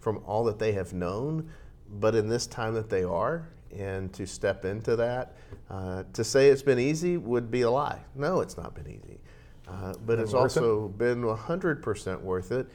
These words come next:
Speaker 2: Yeah,
Speaker 1: I've
Speaker 2: when
Speaker 1: had
Speaker 2: the, when the family is, uh, in such a crisis state that the children have to be removed, that the state will exercise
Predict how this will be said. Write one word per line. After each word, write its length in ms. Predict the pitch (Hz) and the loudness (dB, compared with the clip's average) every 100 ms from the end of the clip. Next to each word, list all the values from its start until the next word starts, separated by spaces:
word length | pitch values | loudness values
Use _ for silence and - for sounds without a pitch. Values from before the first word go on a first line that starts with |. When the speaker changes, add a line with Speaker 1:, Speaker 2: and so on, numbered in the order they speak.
| - - - 120 | -20 -20 -10 -6
Speaker 2:
Yeah, 160 | 107 | -4
Speaker 1:
I've 80 | 98 | 0
Speaker 2:
when 200 | 123 127 | 2 2
Speaker 1:
had 120 | 107 | 2
Speaker 2:
the, 40 | 110 120 | -2 -4
when 140 | 135 | 0
the 80 | 120 | 0
family 600 | - 160 160 139 117 113 113 | 2 4 6 4 2 -2 0
is, 580 | 113 110 104 95 - - | 2 4 2 -4 -10 -2
uh, 280 | 113 107 107 | 0 2 0
in 180 | 113 107 | -2 -4
such 320 | - 131 120 | 0 2 2
a 60 | 113 | 0
crisis 440 | - 113 107 101 | 0 2 0 -4
state 440 | - - 104 95 - - - - - - - - | -6 0 0 0 -6 -20 -20 -20 -20 -20 -20 -10
that 420 | - 107 104 104 - | -2 0 0 -2 -6
the 400 | 110 110 104 107 | -4 0 0 -2
children 340 | - 123 113 | 2 2 2
have 260 | 92 113 - | -2 -4 -4
to 60 | 104 | -4
be 140 | 107 | -2
removed, 500 | 101 98 104 95 101 | -2 -2 -2 -4 -2
that 120 | 107 | -4
the 80 | 110 | -4
state 320 | 104 139 127 | 2 4 4
will 200 | 131 107 - | 2 -4 -2
exercise 1120 | 120 - 131 - 120 101 98 98 104 - | -4 0 -2 2 2 4 2 -2 -4 -8